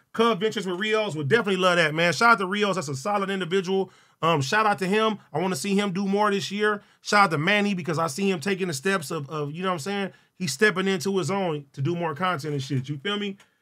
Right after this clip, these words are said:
Um, Berto, F B I is into the chat. Shout out to Berto. Shout out to Adi. A D, can you get a deal with Rumble to do,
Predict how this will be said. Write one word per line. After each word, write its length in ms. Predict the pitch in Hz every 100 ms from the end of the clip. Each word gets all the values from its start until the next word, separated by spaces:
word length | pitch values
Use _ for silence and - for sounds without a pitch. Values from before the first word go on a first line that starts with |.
| _ _ -
Um, 540 | 165 165 156 143 135 - _ _ _ -
Berto, 460 | 170 226 220 185 196
F 100 | 180
B 120 | 208
I 180 | 214 202
is 100 | 185
into 200 | 185 185
the 80 |
chat. 320 | 165 208 190 143
Shout 220 | 208 208
out 60 | 180
to 60 |
Berto. 520 | 170 196 143 160 127 - _ _
Shout 100 | 185
out 180 | 208 202
to 100 | 196
Adi. 280 | 202 170 156
A 120 | 202
D, 160 | 208 151
can 180 | 185
you 100 | 208
get 120 | 214 220
a 80 |
deal 240 | 160 196 208
with 140 | 180
Rumble 260 | 156 208 196
to 80 | 170
do, 360 | 180 196 175